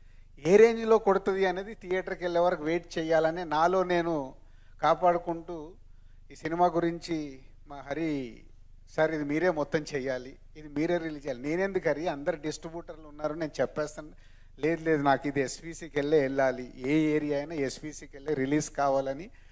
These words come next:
మరీ పట్టుబట్టి నా చేతిలో పెట్టి సినిమా చేయించాడు. So, ఈ సినిమా చేస్తున్నానని మా డిస్ట్రిబ్యూటర్లకు చెప్పినప్పుడు ఇప్పుడున్న సినారియోలో అందరికీ భయమే. ఇలా చూశాను, నాకు నచ్చింది, ఇలా చేస్తున్నాము, నేను డిసైడ్ అయిపోయాను, ఇగో ఇది, ఇది అని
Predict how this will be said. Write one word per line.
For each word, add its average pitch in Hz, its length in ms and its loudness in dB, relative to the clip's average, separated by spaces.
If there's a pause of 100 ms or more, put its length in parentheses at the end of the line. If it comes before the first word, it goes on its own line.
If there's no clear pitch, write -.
(240)
మరీ 156 240 0
పట్టుబట్టి 165 840 0 (300)
నా 135 100 -16
చేతిలో 175 500 2
పెట్టి 160 240 -2
సినిమా 151 280 -4
చేయించాడు. 139 580 -10 (600)
So, 165 60 4
ఈ 156 100 0
సినిమా 190 360 0 (100)
చేస్తున్నానని 180 600 0
మా 175 100 -2
డిస్ట్రిబ్యూటర్లకు 170 680 -6
చెప్పినప్పుడు 160 640 -10
ఇప్పుడున్న 165 380 -2
సినారియోలో 202 580 -2
అందరికీ 196 320 -4
భయమే. 165 480 -8 (840)
ఇలా 156 120 -4
చూశాను, 180 600 0
నాకు 170 220 0
నచ్చింది, 180 500 -4
ఇలా 165 160 4 (100)
చేస్తున్నాము, 165 540 -4
నేను 151 180 -12
డిసైడ్ 156 380 -2
అయిపోయాను, 156 400 -2
ఇగో 160 120 2
ఇది, 147 220 2
ఇది 160 140 0
అని 156 340 -6